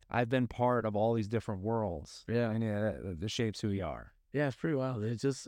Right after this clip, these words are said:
Speaker 2: and, like, you don't think about those things at the time. Like, there's time, like, when you're like, "I don't wanna do this as a kid.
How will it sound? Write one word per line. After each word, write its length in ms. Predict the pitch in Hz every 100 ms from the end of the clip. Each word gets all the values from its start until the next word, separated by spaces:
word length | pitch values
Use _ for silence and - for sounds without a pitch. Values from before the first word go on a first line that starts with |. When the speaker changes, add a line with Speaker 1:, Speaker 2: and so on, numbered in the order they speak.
| -
Speaker 2:
and, 120 | 135
like, 260 | 139 139 - - 151
you 140 | 147 143
don't 220 | 202 -
think 200 | 156 156
about 220 | 170 165
those 200 | 143 123
things 200 | 135 123
at 120 | 123 -
the 100 | -
time. 480 | 92 85 104 123 - _ _ _ _ _ _ -
Like, 180 | 117 110
there's 240 | 139 151
time, 300 | 131 123 120
like, 220 | 113 101 -
when 220 | 117 113
you're 180 | 113 113
like, 280 | 110 104 - -
"I 120 | 131
don't 240 | 151 160
wanna 320 | 71 110 117 110
do 180 | 104 98
this 240 | 71 -
as 140 | 92 80
a 60 |
kid. 340 | - 85 -